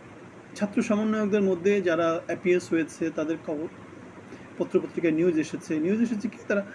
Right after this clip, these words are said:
পাঁচ মাসে ছশো সাতশো কোটি টাকা মেরে দিয়েছে। তাহলে পাঁচ বছরে কত কোটি টাকা মেরে দেওয়া হয়? পাঁচ বছরে কত কোটি টাকা মেরে দেওয়া হয়? সুতরাং আমরা দেখতে পাচ্ছি বাংলাদেশে প্রতারণা চলছে, যে যেভাবে পারছে প্রতারণা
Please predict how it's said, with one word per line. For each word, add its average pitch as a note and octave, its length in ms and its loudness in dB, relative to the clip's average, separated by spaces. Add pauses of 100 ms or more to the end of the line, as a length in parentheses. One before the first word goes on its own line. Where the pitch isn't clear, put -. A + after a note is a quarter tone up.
(260)
পাঁচ A#3 280 4
মাসে G#3+ 300 6
ছশো F#3+ 300 0
সাতশো - 380 -4
কোটি G3 240 -2
টাকা F3+ 100 0
মেরে D#3 200 2
দিয়েছে। D3 420 -4
তাহলে - 500 -2
পাঁচ F3 240 0
বছরে F#3 380 2
কত - 180 0
কোটি F3 220 0
টাকা E3+ 200 0
মেরে D3+ 220 2
দেওয়া D3+ 240 -2
হয়? D3+ 180 -8 (880)
পাঁচ D#3+ 360 -2
বছরে E3+ 480 2 (100)
কত E3 260 -4 (120)
কোটি E3 220 -6
টাকা F#3+ 360 -2 (260)
মেরে D#3+ 280 4
দেওয়া D3 260 -2
হয়? C#3 140 -12 (300)
সুতরাং D4+ 200 6
আমরা D#4 120 8
দেখতে D4 180 6
পাচ্ছি G#3+ 280 2
বাংলাদেশে F#3 500 0 (760)
প্রতারণা C#4 460 6
চলছে, D3 540 0 (240)
যে G#3 180 6
যেভাবে G#3 320 4
পারছে G3+ 480 2 (100)
প্রতারণা G3 460 0